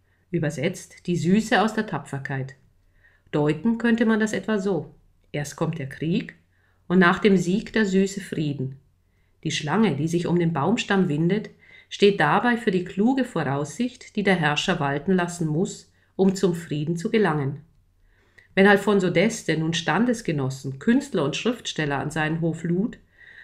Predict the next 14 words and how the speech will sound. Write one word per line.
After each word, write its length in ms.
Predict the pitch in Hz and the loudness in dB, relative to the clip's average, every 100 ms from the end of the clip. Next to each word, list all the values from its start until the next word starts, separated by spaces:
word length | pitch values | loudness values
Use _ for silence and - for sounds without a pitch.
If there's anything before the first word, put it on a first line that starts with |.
| - | 0
mag 220 | 196 202 | 4 6
er 80 | 220 | 6
gelegentlich 680 | 208 208 233 294 294 247 - | 4 4 4 2 -2 -4 0
ihre 220 | 240 220 | 0 2
Allgemeinbildung 800 | 233 233 196 151 151 156 151 151 | 0 0 0 0 0 -2 -2 -4
getestet 600 | 151 160 165 - 170 151 | -6 -6 -6 -4 -8 -4
haben, 440 | 139 143 196 220 - _ _ - | -4 -2 -4 -6 -14 _ _ 0
indem 300 | 196 202 202 | 4 6 4
er 120 | 190 | 4
ihnen 240 | 196 196 | 4 4
eine 220 | 185 185 175 | 4 2 2
solche 380 | 170 175 - | 0 0 -2
Münze 360 | 175 175 170 135 | -2 -2 -2 -6
gab 460 | 131 135 214 - | -4 -4 -6 -8